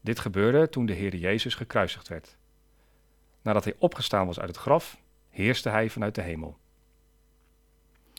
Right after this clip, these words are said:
Het huwelijk in Eden verwijst uiteindelijk naar het huwelijk tussen de Heer Jezus en zijn kerk hier op aarde, maar straks ook in de eeuwigheid.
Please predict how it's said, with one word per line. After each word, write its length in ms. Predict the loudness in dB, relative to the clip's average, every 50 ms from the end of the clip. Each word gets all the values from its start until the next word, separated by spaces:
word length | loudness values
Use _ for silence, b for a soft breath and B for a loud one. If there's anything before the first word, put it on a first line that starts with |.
| B B B B B B B B B B B
Het 180 | _ -10 -2 2
huwelijk 340 | 4 6 8 6 6 4 2
in 180 | -2 -4 -2 0
Eden 440 | 2 2 4 4 4 4 4 2 0
verwijst 460 | -2 -2 -2 0 2 2 2 0 -2
uiteindelijk 460 | -4 -8 -8 -6 -6 -4 -4 -4 -2 -2
naar 140 | -2 -2
het 140 | -2 -2 -4
huwelijk 300 | -6 -6 -4 -4 -6 -6
tussen 260 | -6 -8 -6 -6 -6
de 80 | -6 -6
Heer 260 | -6 -6 -6 -6 -6
Jezus 640 | -8 -8 -6 -6 -6 -4 -4 -4 -4 -4 -8 -10 -16 _ _
en 120 | _ -6 -4
zijn 160 | -2 -4 -2
kerk 280 | 0 2 2 2 2 0
hier 160 | -4 -4 -6
op 120 | -2 4
aarde, 380 | 6 6 8 6 6 2 -2 -6 b b b b b b
maar 120 | -8 -6 -6
straks 280 | -4 -4 -4 -4 -6 0
ook 220 | 2 2 2 4
in 120 | 2 0 0
de 60 | 0
eeuwigheid. 680 | 0 2 2 2 2 0 -2 -4 -6 -6 -6 -10 -18